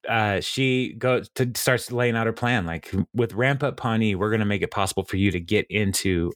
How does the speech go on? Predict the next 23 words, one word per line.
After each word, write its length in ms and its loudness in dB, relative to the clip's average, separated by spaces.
all 440 0
of 120 -10
the 80 -4
government 420 2
buildings 420 0
because 600 0
stairs 680 -2
are 140 0
young, 340 2
young 260 2
man's 240 2
game." 380 0
Um, 480 0
and 300 2
so 420 -2
with 380 0
that, 260 0
uh, 320 0
people 200 0
are 140 2
excited, 500 -2
but 160 -2
then, 420 0